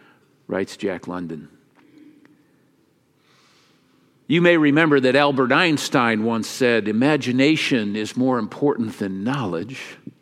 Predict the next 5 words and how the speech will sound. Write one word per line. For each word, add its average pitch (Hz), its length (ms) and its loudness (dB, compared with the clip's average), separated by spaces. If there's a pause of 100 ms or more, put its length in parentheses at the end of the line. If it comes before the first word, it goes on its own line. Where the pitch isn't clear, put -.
(2250)
Can 151 200 2
you 196 180 2
imagine 185 760 0
life 151 400 -2
differently? 85 800 -6